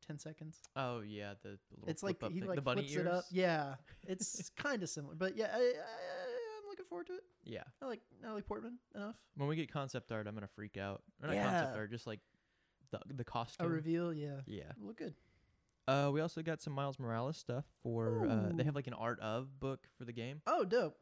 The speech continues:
Speaker 1: I've always wanted to get
Speaker 2: And
Speaker 1: one of those. I,
Speaker 2: they look really
Speaker 1: I
Speaker 2: cool.
Speaker 1: nearly bought the Fallout four one for all the Fallout four concept art.
Speaker 2: Mm.
Speaker 1: Ah.
Speaker 2: I think they're worth it.
Speaker 1: Yeah. There's one for the animated series as well,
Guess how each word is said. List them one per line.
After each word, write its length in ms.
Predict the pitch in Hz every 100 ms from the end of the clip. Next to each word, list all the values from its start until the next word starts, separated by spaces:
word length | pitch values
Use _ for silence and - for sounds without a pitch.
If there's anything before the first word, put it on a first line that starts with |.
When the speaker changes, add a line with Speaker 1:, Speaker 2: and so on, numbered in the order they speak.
| -
Speaker 1:
I've 120 | 226
always 180 | 339 320
wanted 140 | 262
to 60 | -
get 100 | 202
Speaker 2:
And 60 |
Speaker 1:
one 80 | 170
of 80 | 151
those. 340 | 139 131 - -
I, 200 | 165 185
Speaker 2:
they 160 | 156
look 160 | 170 170
really 200 | 151 143
Speaker 1:
I 160 | 170 190
Speaker 2:
cool. 60 | 202
Speaker 1:
nearly 340 | 220 247 254
bought 400 | 175 170 175 170 -
the 300 | 165 156 156
Fallout 400 | 147 - 147 143
four 180 | - 151
one 300 | 160 175 180
for 160 | 175 156
all 80 | 151
the 100 | 147
Fallout 300 | 147 143 143
four 140 | 165
concept 420 | 160 170 170 180
art. 240 | 202 196 - -
Speaker 2:
Mm. 180 | 127 95 _ _
Speaker 1:
Ah. 500 | 175 170 151 131 117 - _ 170 196
Speaker 2:
I 80 |
think 140 | 285 359
they're 120 | 151
worth 240 | 117 123
it. 100 | - -
Speaker 1:
Yeah. 400 | - 147 139 135 131 - -
There's 220 | 165 165
one 300 | 170 185 190
for 380 | - 170 165 160
the 320 | 151 151 147
animated 420 | 151 147 147 139
series 340 | - 147 143 139
as 120 | 135
well, 400 | 139 139 135